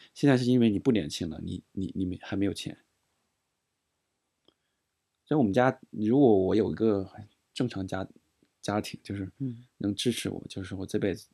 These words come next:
Speaker 1: 是，哪怕温饱不，这，这，嗯，不是问题，那我，我绝对不会跟任何一个人妥协，任何事情，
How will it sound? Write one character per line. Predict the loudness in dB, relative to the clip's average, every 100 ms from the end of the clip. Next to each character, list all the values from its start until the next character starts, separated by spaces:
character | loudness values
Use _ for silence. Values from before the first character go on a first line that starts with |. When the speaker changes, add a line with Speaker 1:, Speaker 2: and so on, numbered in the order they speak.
| -18 -10
Speaker 1:
是， | -6 -6 -6
哪 | -8
怕 | -4 -4 0
温 | 0
饱 | 0 -2
不， | -8 -20 _ _ _ -4
这， | -4
这， | -2 -8
嗯， | -10 -12 -12 -10
不 |
是 | -4
问 | -4 -4
题， | -8 -6
那 | -4 -2
我， | -4 -10 _ _ _ _ _ _ _ _ -6
我 | -6 -6
绝 | -4 0
对 | 0
不 | 0
会 | 0 -2 -4 -14 _ _ _ _ _ _ _ _ _ _
跟 | 4 6
任 | 4
何 | 2 -6
一 |
个 | -10
人 | -14
妥 | -12 -10
协， | -8 -10 -2
任 | 0
何 | 0 -6
事 | -14
情， | -18